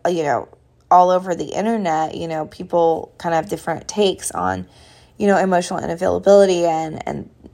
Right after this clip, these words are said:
you know, the signs of it and stuff. But these are just a few out of tons of signs. But we are looking for investment. We are looking for, you know, a man to be curious about you. We're looking for a man who's literally not afraid to define the relationship.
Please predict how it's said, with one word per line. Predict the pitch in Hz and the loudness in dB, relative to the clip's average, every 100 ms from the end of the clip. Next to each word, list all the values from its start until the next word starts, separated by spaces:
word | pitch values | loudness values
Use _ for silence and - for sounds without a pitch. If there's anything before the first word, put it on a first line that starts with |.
| - - | -18 -8
you | 190 170 | -4 0
know, | 135 107 | 2 2
the | 165 | 0
signs | - 185 196 208 196 | 2 4 4 4 2
of | 175 | 4
it | 165 | 2
and | - 165 | 0 -6
stuff. | - 156 - | 2 0 4
But | 175 170 165 - - - _ | 6 6 4 -8 -20 -20 _
these | - 226 | -2 2
are | 262 | 4
just | 208 185 | 2 -2
a | - | -6
few | - - 247 240 | -10 -4 2 4
out | 185 170 | 6 6
of | 170 165 - - | 6 4 0 -16
tons | - - 233 277 190 | -8 0 0 0 -6
of | - | -8
signs. | - - - - - - _ - - _ | -10 -10 -10 -12 -16 -18 _ -20 -20 _
But | - 196 | 2 4
we | 208 294 | 6 6
are | 302 | 6
looking | 220 226 - 349 311 | 6 2 0 -6 -4
for | - 175 | 2 2
investment. | - 170 160 127 185 - 180 | 2 0 4 2 2 -2 -2
We | - 208 | 0 2
are | 214 | 4
looking | 202 185 190 208 180 | 2 -2 -2 -4 -4
for, | - - 180 190 170 165 160 - - - _ _ | -8 -2 2 6 8 8 4 -2 -20 -20 _ _
you | 202 190 190 | -2 2 4
know, | 175 | 4
a | |
man | 180 175 180 | 4 0 0
to | |
be | 170 | -4
curious | 160 - 170 170 | -6 2 4 4
about | - - | 2 2
you. | 156 | 2
We're | 156 180 | 0 0
looking | 180 - 208 | -2 -4 -4
for | 202 | 0
a | 180 | 0
man | 170 | 0
who's | 170 180 | -2 -6
literally | 175 175 185 196 190 | -6 0 2 4 4
not | 175 170 | 4 2
afraid | 165 170 165 165 165 | 2 4 4 4 0
to | - | -8
define | - 156 - 170 170 | -6 -4 -2 -2 -2
the | |
relationship. | - 131 - - - - - - | -4 -4 -4 -6 -8 -4 -2 -4